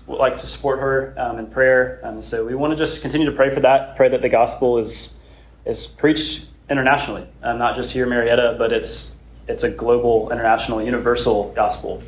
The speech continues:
Um, and the kingdom of God is not here in America, but everywhere. Um, and so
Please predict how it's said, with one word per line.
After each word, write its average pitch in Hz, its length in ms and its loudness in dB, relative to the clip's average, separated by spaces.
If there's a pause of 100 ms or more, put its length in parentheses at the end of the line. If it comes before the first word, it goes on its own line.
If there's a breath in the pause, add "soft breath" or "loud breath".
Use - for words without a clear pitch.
(140)
Um, 107 220 -6
and 104 80 -6
the - 20 -8
kingdom 117 240 -6
of 110 80 -6
God 110 220 2
is - 80 -6
not 107 180 0
here 110 380 -4 (520 loud breath)
in 139 80 0
America, 165 460 4
but - 80 0
everywhere. 113 500 -2
Um, 113 180 -8
and 113 80 -14
so 113 340 -2